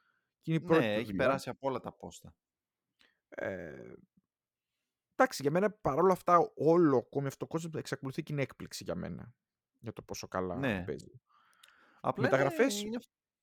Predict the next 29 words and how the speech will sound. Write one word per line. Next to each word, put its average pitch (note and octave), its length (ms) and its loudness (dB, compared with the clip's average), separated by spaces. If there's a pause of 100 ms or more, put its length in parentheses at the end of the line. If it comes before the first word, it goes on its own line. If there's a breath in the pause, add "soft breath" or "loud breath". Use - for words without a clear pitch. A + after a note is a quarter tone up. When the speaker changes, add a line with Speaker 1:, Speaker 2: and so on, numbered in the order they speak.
Speaker 2:
ναι, D#3+ 420 -8
αυτό C3+ 260 -6
εκεί F#3+ 200 -6
θα G3+ 160 -4
πήγαινα, G#2 320 -2
μου B2 120 -6
έδωσες C#3+ 260 -10
ωραία C3+ 200 -6
πάσα, - 260 -8
ότι G#3 200 -12 (520)
λειτουργούν A3+ 540 -6
οι D#3+ 100 0
άνθρωποι D3+ 580 -6 (140)
σωστά, A#3+ 480 -6
δηλαδή, C3+ 220 -2
εγώ E3+ 160 -6
το - 80 -10
έχω A3+ 120 -12
πει, G#3 100 -12
δεν F#3+ 160 -8
είναι A3 100 -6
δύσκολο. - 680 -12 (120)
Ή C#3 120 -6
μάλλον F#3+ 300 2
είναι A3+ 180 0
δύσκολο G3 420 -2
να G#3 140 2
λειτουργεί F3+ 340 -8
σωστά. E3 680 -2